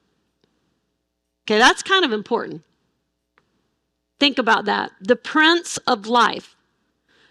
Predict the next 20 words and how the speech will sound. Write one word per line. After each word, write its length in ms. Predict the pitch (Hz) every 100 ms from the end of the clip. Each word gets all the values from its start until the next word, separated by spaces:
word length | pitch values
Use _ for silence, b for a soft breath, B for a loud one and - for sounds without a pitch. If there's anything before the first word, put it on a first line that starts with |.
| _
The 180 | 214 294
one 520 | 277 302 320 339 370
who 180 | 311 339
initiates 1080 | - 262 254 285 285 277 233 220 220 - - b
something. 720 | - - 240 233 - 160 185 _ _ _ _ _ _ _ _ _ _ 196
John 380 | 226 233 240 233
one 280 | 233 247
four. 500 | 240 262 214 165 180 _ _ _ _ _ _ _ _ _ _ _ -
"In 240 | 277 277
him 420 | 220 285 277 254 254 214
was 260 | 220 202
life, 580 | 220 226 185 185 - _ _ _ _ _ _ _ _ _ _ _ -
and 180 | 208 220
that 240 | 226 233
life 540 | 214 208 214 302 - - _ _ _ _
was 200 | 208 214
the 140 | 214 190
light 440 | 202 202 214 - -
of 120 | 185
man." 480 | 196 185 170 180